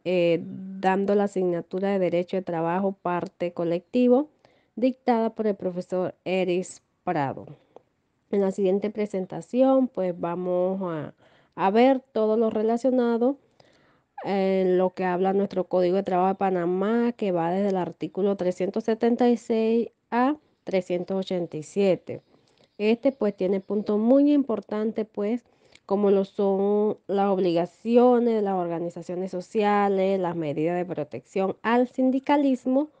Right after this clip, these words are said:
el fuero sindical, las reglas sujetas en el fuero sindical. Bien, como primer punto tenemos lo que son las obligaciones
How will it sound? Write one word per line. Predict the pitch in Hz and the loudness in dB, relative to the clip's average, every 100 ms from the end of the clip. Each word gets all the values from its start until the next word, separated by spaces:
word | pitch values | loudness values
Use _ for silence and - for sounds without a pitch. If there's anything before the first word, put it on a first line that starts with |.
| _ _ _ _ _ _ - | _ _ _ _ _ _ -8
el | 165 170 | -4 -4
fuero | - 226 226 247 | -2 4 6 6
sindical, | 233 262 285 269 - 226 233 - - | 2 0 0 -2 -4 -4 -4 -6 -6
las | 190 180 185 | -4 -4 -6
reglas | 190 220 262 254 208 | -6 0 2 2 0
sujetas | - 180 190 185 - 190 202 - | -2 -4 -2 -4 -4 -8 -8 -8
en | 180 165 | -6 -6
el | 160 | -6
fuero | - 160 156 165 | -6 -6 -6 -8
sindical. | 170 151 113 - 123 98 _ _ _ _ _ _ _ _ _ - - - - - | -6 -6 -8 -8 -8 -8 _ _ _ _ _ _ _ _ _ -20 -20 -20 -20 0
Bien, | 196 185 139 _ _ _ | 4 4 4 _ _ _
como | - 202 208 | -6 -4 -2
primer | 214 240 254 | 0 2 2
punto | - 285 302 | 2 2 4
tenemos | 294 226 214 233 | 2 2 2 4
lo | 254 233 | 4 2
que | 196 196 | -2 -4
son | - 233 269 | -2 -2 0
las | 214 208 | -2 0
obligaciones | 202 190 180 170 170 - 254 277 285 302 | 0 0 -2 -4 -6 0 4 4 4 0